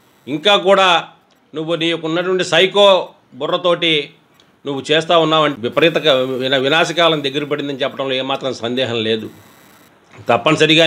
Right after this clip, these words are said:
నీకు ప్రజలు గుణపాఠం చెప్తారు, నీ పాలనకి చరమగీతం పాడతారు. తప్పనిసరిగా ఈ సైకో పోవాలని ప్రతి ఒక్కర తెలుగుదేశం పార్టీ అభిమానే కాదు, ప్రజలు కూడా అసహించుకుంటా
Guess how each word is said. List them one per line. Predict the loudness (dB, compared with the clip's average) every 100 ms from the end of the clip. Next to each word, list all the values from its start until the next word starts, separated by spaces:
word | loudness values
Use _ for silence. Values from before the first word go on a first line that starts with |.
| 4
నీకు | 0
ప్రజలు | -6 -6
గుణపాఠం | -4 -2 0 0 -2
చెప్తారు, | -4 0 2 2 -4 _ _ _ _
నీ | -2 -2 0
పాలనకి | 0 2 2 2 2
చరమగీతం | 2 2 2 0 0
పాడతారు. | 2 0 2 4 4 2 -6 _ _ _ -6
తప్పనిసరిగా | -6 -2 -2 2 2 4 4
ఈ | 2 2
సైకో | 2 4 2
పోవాలని | 2 2 4 4 4 2
ప్రతి | -2 -2 -2 0
ఒక్కర | 2 2 2 -2 _ _ _ -10
తెలుగుదేశం | 0 4 4 2 0
పార్టీ | 0 2
అభిమానే | 2 2 2 2 2
కాదు, | 2 -2 -6 -8
ప్రజలు | -2 -2
కూడా | 2 2 2
అసహించుకుంటా | 2 2 2 -2 2